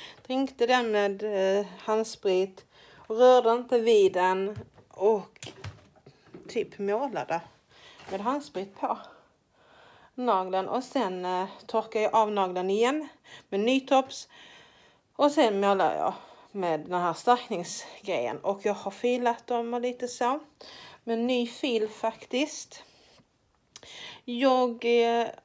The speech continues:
eh, såg en sak på Insta som gjorde att jag blev lite sugen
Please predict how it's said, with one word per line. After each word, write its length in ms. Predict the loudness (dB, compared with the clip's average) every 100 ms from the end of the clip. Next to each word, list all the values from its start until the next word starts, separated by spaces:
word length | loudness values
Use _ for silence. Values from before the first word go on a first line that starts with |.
| -6
eh, 280 | 0 2 2
såg 400 | 0 4 4 4
en 140 | 0 -2
sak 340 | -2 -2 -2
på 180 | 0 2
Insta 580 | 2 -2 -4 0 0 0
som 380 | -4 -4 -2
gjorde 340 | 0 0 0 -4
att 220 | -6 -2
jag 220 | -2 0
blev 460 | -4 -4 -2 0 -4 -12 -20 -20 -20 -20 -10
lite 280 | -8 -2 -2
sugen 460 | -2 -4 -2 -2